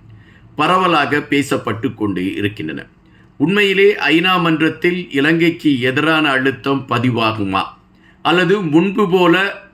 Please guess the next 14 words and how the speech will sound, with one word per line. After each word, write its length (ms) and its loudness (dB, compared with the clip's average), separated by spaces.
ஐநா 400 2
மன்றம் 500 0
இதுபோன்ற 840 2
ஒரு 260 0
தீர்மானங்களை 840 2
கொண்டு 300 2
வருவதும், 440 0
இலங்கையின் 580 2
மீது 380 0
அழுத்தம் 560 0
கொடுக்கிறோம் 640 0
என்கின்ற 480 0
கருத்துக்களை 680 0
வைப்பதும், 560 -2